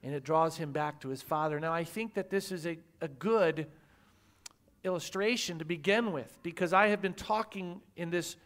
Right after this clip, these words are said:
chapter one of Romans about its thrust being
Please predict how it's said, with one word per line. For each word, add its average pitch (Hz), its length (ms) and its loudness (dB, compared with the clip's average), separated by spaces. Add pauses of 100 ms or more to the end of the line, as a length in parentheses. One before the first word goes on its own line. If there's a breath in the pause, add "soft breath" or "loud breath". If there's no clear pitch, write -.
(140 soft breath)
chapter 196 420 2
one 185 220 6
of 156 100 -2
Romans 175 500 6 (460 soft breath)
about 185 640 6 (500 loud breath)
its 196 420 2 (120)
thrust 214 600 4 (120)
being 185 500 0